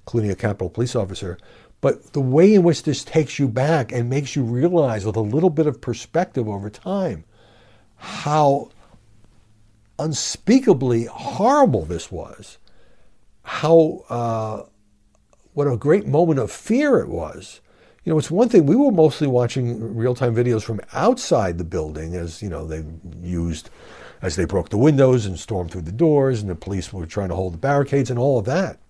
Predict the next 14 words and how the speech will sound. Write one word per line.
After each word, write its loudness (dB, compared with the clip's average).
But -2
the 0
new 4
footage 2
from -4
inside -2
the -12
Capitol -10
is -10
what -2
I 0
think -4
has -6
been -4